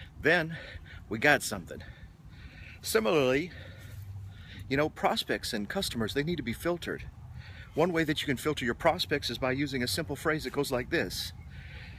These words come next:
"You know, Missus Jones, the only thing you have to pay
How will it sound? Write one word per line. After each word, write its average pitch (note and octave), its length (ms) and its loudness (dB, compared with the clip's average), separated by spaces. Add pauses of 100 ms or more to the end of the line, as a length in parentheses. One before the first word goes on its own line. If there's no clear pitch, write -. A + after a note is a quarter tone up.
(220)
"You C3 100 4
know, F3+ 120 8
Missus D3 280 0
Jones, F3+ 360 2 (1040)
the A#2+ 80 2
only D3+ 160 4
thing E3 140 0
you D#3 80 2
have D#3+ 140 -2
to E3 80 -6
pay A2+ 340 0